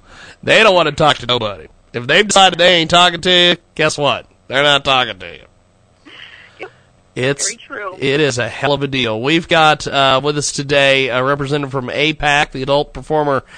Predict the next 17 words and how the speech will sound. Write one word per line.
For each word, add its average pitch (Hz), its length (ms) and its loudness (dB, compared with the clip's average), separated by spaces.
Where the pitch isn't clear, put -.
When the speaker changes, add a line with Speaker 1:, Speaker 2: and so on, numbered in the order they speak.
Speaker 1:
Advocacy 175 480 -2
Committee, 175 680 2
and 185 120 0
they're 139 100 0
with 151 160 -2
us - 140 -4
today 143 420 2
here 147 100 -4
in 147 60 -2
our 139 80 -2
broadcast 147 500 0
talking 143 300 -2
about 131 240 2
no 156 400 2
on 160 260 2
Prop 165 300 0
sixty. 117 680 -6